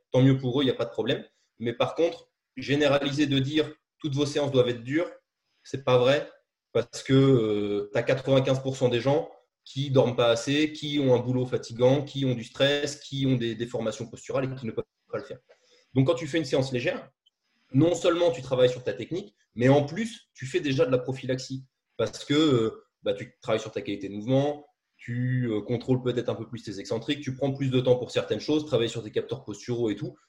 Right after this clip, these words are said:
Et en fait, c'est déjà une séance de, de préhab en soi. De par la qualité du mouvement, tu es vraiment dans la préhab. Et ça, tu l'as dit tout à l'heure, et je, je veux vraiment insister là-dessus.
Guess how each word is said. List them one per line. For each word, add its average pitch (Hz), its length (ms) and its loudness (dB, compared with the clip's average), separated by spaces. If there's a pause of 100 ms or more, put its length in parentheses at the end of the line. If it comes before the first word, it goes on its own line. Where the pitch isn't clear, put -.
(100)
Et - 60 0
en - 60 2
fait, 160 160 0
c'est 117 120 -2
déjà 160 340 2
une 156 100 2
séance 143 600 -6
de, 107 760 0
de 113 60 0
préhab 127 540 0 (140)
en 113 100 -6
soi. - 340 -4 (460)
De 104 180 2
par 196 220 2
la 143 80 4
qualité 135 340 2
du 127 120 0
mouvement, 131 340 2
tu 120 160 -4
es - 20 2
vraiment 131 320 2
dans 123 140 6
la 120 100 2
préhab. 127 400 -2
Et 101 240 -2
ça, 143 140 -4
tu 131 100 -6
l'as 117 100 2
dit 113 120 -8
tout - 140 -16
à - 80 8
l'heure, 151 160 6
et - 20 0
je, - 320 -14
je 98 160 -16
veux 104 80 -6
vraiment 131 280 0
insister 135 300 -4
là-dessus. 123 380 4